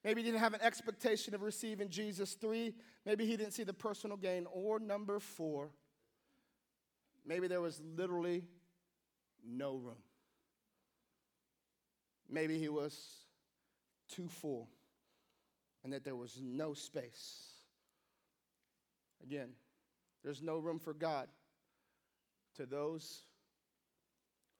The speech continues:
who are already full of themselves. Are we too full?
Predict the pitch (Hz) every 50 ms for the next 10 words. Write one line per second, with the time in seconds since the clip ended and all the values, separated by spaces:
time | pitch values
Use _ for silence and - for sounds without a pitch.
0 | _ - - 147 135 131 131 135 135 131 131 131 - 139 123 123 117 117 117 113
1 | - - 117 117 113 - - - - - _ _ _ _ _ _ _ _ _ _
2 | _ _ _ _ _ _ _ _ _ _ _ _ _ _ _ _ _ - - 127
3 | 131 156 190 185 - - 214 180 - - 214 214 214